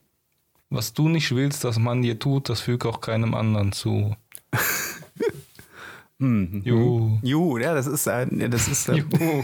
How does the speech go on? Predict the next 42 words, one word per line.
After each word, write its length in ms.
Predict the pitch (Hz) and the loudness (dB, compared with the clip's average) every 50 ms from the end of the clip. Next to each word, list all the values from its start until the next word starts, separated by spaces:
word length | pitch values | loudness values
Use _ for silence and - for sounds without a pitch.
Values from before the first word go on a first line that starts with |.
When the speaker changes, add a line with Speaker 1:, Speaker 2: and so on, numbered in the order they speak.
| - - | -2 -2
Speaker 2:
<laughs> 0 | |
Juhu. 680 | 208 180 131 143 165 196 180 160 170 160 135 127 135 - - 190 - - - 185 - - _ _ _ _ - _ - - - 226 233 214 - - - 135 | -2 0 0 2 2 2 2 2 2 2 0 0 -2 -2 -2 -4 -4 -2 -4 -4 -4 -6 _ _ _ _ -20 _ -12 -8 -6 -4 -4 -4 -4 -6 -6 -4
Ja, 160 | 127 120 113 | -4 -2 -2
ich, 140 | 113 - - | -2 -2 -2
äh 40 | - | -2
Speaker 1:
Aber 180 | - - 113 113 | -2 0 0 0
stell 140 | - 147 | 0 0
dir 60 | 147 156 | 0 0
mal 60 | 151 | 0
vor, 320 | - - 147 156 151 151 - - - - 139 - - - | 0 -2 -2 -2 -2 -6 -10 -14 -12 -12 -12 -12 -8 -4
ähm, 340 | 131 127 127 131 127 - - - - - - | -2 0 0 0 0 -2 -4 -10 -14 -12 -8
stell 160 | - 127 131 | -4 -2 -2
dir 40 | 135 | -2
mal 40 | |
vor, 360 | 127 - 131 127 127 123 - - | -2 -2 -2 0 0 0 0 0
äh, 120 | 117 113 113 113 - - - | 0 0 -2 -2 -6 -8 -10
die 420 | - 135 135 - 120 113 107 - - - - _ _ | -10 -8 -4 -2 -2 -2 -2 -2 -4 -6 -10 _ _
Privatsender 760 | - - 123 113 110 104 110 113 - - 117 123 131 127 117 | -8 -4 -2 -2 0 -2 -2 -2 -2 -2 0 0 0 0 0
oder 160 | 110 104 - | 0 -2 -2
alle, 160 | - 113 117 117 | 0 -2 0 0
die 120 | 117 110 | 0 0
Werbung 260 | 107 107 113 123 120 | 0 0 0 -2 -2
ausstrahlen, 440 | 110 110 110 - - 127 113 113 117 | -2 -4 -4 -4 -4 -2 -2 0 0
werden 200 | 117 117 117 120 | 0 0 0 0
gezwungen, 580 | 123 113 - - - - 123 131 147 160 170 - - - - 113 - - | -2 -2 -4 -4 -4 -2 0 0 0 0 -2 -4 -8 -12 -12 -12 -8 -2
unter 260 | 147 151 156 151 151 | -2 0 2 2 0
die 160 | 139 131 113 | 0 0 0
Werbespots 600 | 113 117 123 127 135 - - - 135 127 - - | 0 0 0 0 -2 -4 -4 -4 -4 -4 -4 -4
immer 240 | 131 131 131 123 117 | -2 0 0 0 0
einen 240 | - 117 123 123 104 | 0 -2 -2 0 0
Intellektuellen 840 | 127 131 - 127 117 120 117 117 - - 123 - 110 120 127 131 127 | -2 -2 0 0 -2 -2 -2 -4 -6 -4 -4 -2 0 0 0 0 0
zu 160 | - - 117 | 0 0 0
mischen, 360 | 110 107 107 104 - 107 101 | 2 2 2 0 0 0 0
der 160 | 101 107 107 | 0 0 0
wie 60 | 107 117 | 0 0
ein 120 | 113 110 | 0 0
Werbespot 560 | 110 113 120 131 131 - - 135 131 127 - | 0 0 0 -2 -4 -4 -4 -4 -4 -2 -2
wirkt, 220 | 131 139 143 147 - | -2 -2 -2 -2 -2
aber 140 | 120 117 | 0 0
in 100 | 117 117 | 2 2
Wirklichkeit 600 | 117 123 120 - 117 - - - 120 117 120 - - | 0 0 -2 -4 -4 -4 -4 -4 -4 -4 -4 -4 -4
eine, 400 | 101 110 113 117 117 113 113 | -2 -2 0 0 0 -2 -2